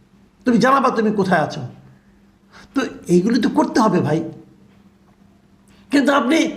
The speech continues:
করলেন কি, ওই ময়লার গাড়ি টাইপের মামলা শুরু করলেন। এই জন্যই আমি বারবার বলি যে এই মামলাগুলি যারা পরিচালনা করবেন, যারা মামলাগুলি করবেন, যারা এফআইআর করবেন, সেখানে ক্যাপাবল লোককে নিয়োগ করুন।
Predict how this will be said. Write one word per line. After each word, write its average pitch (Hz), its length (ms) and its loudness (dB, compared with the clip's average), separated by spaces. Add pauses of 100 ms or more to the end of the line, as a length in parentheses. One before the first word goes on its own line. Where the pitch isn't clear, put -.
(140)
করলেন 294 320 2
কি, 320 400 0
ওই 294 100 4
ময়লার 285 420 4
গাড়ি 247 160 2
টাইপের 214 380 2
মামলা 196 260 2
শুরু 151 180 -2
করলেন। 127 320 -4 (1400)
এই 254 220 4
জন্যই 277 280 2
আমি 240 200 2
বারবার 185 520 2
বলি 131 280 -8 (1120)
যে 180 220 2 (920)
এই 269 200 6
মামলাগুলি 240 560 2
যারা 208 160 2
পরিচালনা 208 520 2
করবেন, 185 440 2
যারা 175 160 2
মামলাগুলি 170 460 4
করবেন, 165 460 2
যারা 175 200 2
এফআইআর 214 500 2
করবেন, 165 340 0 (220)
সেখানে 254 480 2 (360)
ক্যাপাবল 311 460 2
লোককে 277 340 4
নিয়োগ 233 260 4
করুন। 156 440 -2